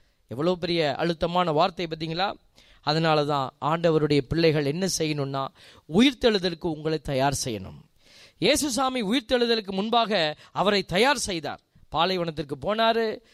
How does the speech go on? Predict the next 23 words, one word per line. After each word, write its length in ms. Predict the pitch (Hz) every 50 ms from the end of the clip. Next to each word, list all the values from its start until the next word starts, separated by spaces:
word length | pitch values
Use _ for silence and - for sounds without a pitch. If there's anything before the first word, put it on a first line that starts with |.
| _ _ _
உபவாசம் 540 | - 143 151 175 190 190 170 - - 160 151
இருந்தாரு, 580 | 175 214 233 240 247 233 233 226 233 233 220 - _ _ _ _ _
தனியா 380 | - 160 175 208 214 220 208
போய் 280 | 185 156 180 196 196 175
ஜெபம் 340 | 139 170 180 226 240 240 233
பண்ணாரு, 520 | 233 226 233 233 233 226 240 240 226 220 - _ _ _ _ _ _ _ _ _ _ _ _ _ -
தந்தையினுடைய 540 | 180 202 247 254 269 262 254 262 247 254 240 226 -
திருவுளத்தின்படி 640 | - 233 240 254 254 240 240 - 240 220 220 233 233 175
பேசினாரு, 600 | 208 226 226 - 214 226 233 233 226 233 226 220
தனக்கு 420 | - 185 170 214 240 190 233 226 208
விருப்பமானதை 500 | 233 208 233 226 233 233 226 226 214 220 175
பேசல. 540 | 202 220 208 156 208 220 226 226 220 196 - - _ _ _ _ _ _ _ _ _ _ _ _ _ _ _
எது 320 | - 135 175 214 240 277
தனக்கு 380 | 220 247 226 214 247 233 202 233
விருப்பமானதாக 720 | 220 220 208 233 247 240 240 247 247 240 233 247 240 226 233
இருக்குமோ 420 | 220 220 233 190 233 233 247 240
அதையெல்லாம் 480 | 202 190 202 226 233 233 240 240 247 233
அவர் 200 | 220 208 196 208
என்ன 80 | 247
செய்தாரு? 540 | 240 190 240 233 208 226 214 202 180 160 127
தள்ளி 260 | - 180 208 240 262
வைத்தாரு. 640 | 262 247 247 220 208 240 233 226 233 247 240 214 - - _ _ _ _ _ _ _ _ _ _ _ _ _
பாருங்க, 520 | - 123 131 127 127 120 131 165 220 269